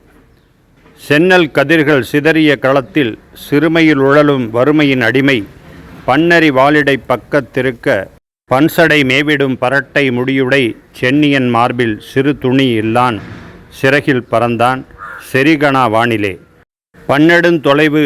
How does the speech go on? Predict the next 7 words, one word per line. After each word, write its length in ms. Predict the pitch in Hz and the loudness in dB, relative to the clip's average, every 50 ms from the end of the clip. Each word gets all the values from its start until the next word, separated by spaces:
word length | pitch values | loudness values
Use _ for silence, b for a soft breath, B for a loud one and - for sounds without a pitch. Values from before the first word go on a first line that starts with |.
| 131 127 | 0 -2
அன்னையின் 540 | 110 113 117 135 147 156 151 151 139 135 | -4 -6 -4 -2 0 0 0 0 0 0
நாடு 520 | 131 127 123 131 135 131 139 131 107 101 - - - | 0 0 0 2 2 2 2 0 0 -2 -8 -10 -8
பரவினான் 580 | - 117 127 135 147 151 156 151 151 147 143 131 | -4 -2 -2 0 0 0 0 0 2 0 0 0
அங்கு 500 | 123 117 117 120 117 120 131 127 110 110 - 92 | -2 -2 -2 -4 -4 -2 -2 -2 -4 -4 -6 -6
மேவினான் 520 | 101 123 139 143 135 139 127 127 127 131 131 | -4 -4 -2 -2 -2 -2 -2 -2 -2 -2 -2
உவகை. 380 | 107 107 113 123 110 98 107 90 82 - 107 90 _ _ _ _ _ _ _ - - | -2 -2 -2 -2 -2 -2 -4 -6 -6 -6 -8 -8 _ _ _ _ _ _ _ -8 -2
பூவிரித்தாடும் 1000 | 156 151 165 175 175 185 165 160 151 117 - - 143 135 143 143 143 139 123 | 2 2 2 4 2 2 2 2 0 -2 -2 0 2 2 2 2 2 0 -4